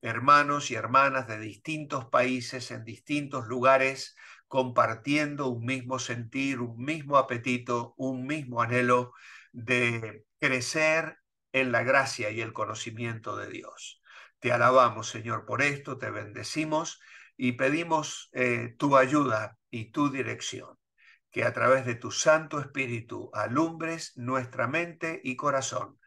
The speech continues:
para entrar en el estudio de tu palabra.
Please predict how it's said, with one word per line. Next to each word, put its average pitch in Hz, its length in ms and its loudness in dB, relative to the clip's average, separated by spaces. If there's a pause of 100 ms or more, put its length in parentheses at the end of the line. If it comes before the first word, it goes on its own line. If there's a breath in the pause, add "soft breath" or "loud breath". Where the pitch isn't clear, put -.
(380 loud breath)
para 120 480 4
entrar 123 720 2 (320 loud breath)
en 117 560 -4 (100)
el 113 240 -8
estudio 120 880 -2
de 113 220 -8
tu 117 260 -6
palabra. - 480 -6